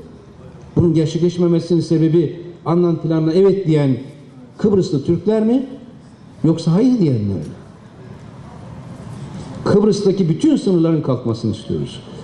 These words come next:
Kıbrıs Rumlarına da bütün Türk limanlarının açılmasına hazırız. Karşında istediğimiz tek şey var. Bir Akdenizli olan ve Akdenizli olmak açısından Akdeniz'deki bütün limanları kullanma hakkına sahip olan Kıbrıs Türklerinin de limanlarının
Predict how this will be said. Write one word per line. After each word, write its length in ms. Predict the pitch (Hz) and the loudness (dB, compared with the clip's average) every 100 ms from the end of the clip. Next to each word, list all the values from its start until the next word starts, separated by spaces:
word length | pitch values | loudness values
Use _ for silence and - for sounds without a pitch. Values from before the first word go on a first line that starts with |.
| - - | -6 2
Kıbrıs 420 | 233 269 240 196 | 4 4 2 2
Rumlarına 480 | 214 208 214 226 226 | 4 4 2 2 2
da 240 | 196 156 | 0 -2
bütün 320 | 196 339 294 | 0 2 2
Türk 240 | 247 208 202 | 0 -2 0
limanlarının 400 | 196 185 185 185 | 0 2 2 0
açılmasına 500 | 185 180 170 202 147 | 2 0 2 0 0
hazırız. 440 | 117 98 - - - - - - - | 0 -4 -8 -12 -20 -20 -20 -12 0
Karşında 400 | 262 226 226 220 | 0 2 2 0
istediğimiz 500 | - 208 214 202 - - | 2 2 2 0 -2 0
tek 180 | 269 | 0
şey 240 | - 117 110 | 0 0 2
var. 140 | 180 214 - - - - - - - - - - | 0 -4 -14 -20 -20 -20 -20 -20 -20 -18 -8 2
Bir 280 | 175 196 220 | 2 2 -2
Akdenizli 480 | - 175 156 135 | 0 2 2 2
olan 380 | 147 170 254 262 - - | 2 2 0 -2 -8 -4
ve 100 | 170 | -2
Akdenizli 460 | 202 202 190 170 175 | -2 0 0 2 2
olmak 260 | 190 190 | 0 0
açısından 380 | 165 - 170 160 135 - - | -2 0 0 0 -2 -8 -4
Akdeniz'deki 580 | 185 - 196 175 175 165 | -4 0 0 2 0 0
bütün 280 | - 277 | 2 4
limanları 400 | 196 165 165 156 | 4 4 2 0
kullanma 360 | 170 160 170 160 | 0 2 2 2
hakkına 300 | 139 151 143 | 0 0 0
sahip 280 | 143 143 135 | 0 0 2
olan 240 | 139 135 - - | 2 0 -4 -6
Kıbrıs 340 | - 240 202 - | -2 2 2 2
Türklerinin 540 | 156 - 143 170 170 | -2 2 2 4 2
de 180 | 147 202 - - - | 2 0 -8 -6 0
limanlarının 720 | 208 175 147 135 131 202 | 2 2 2 0 0 -2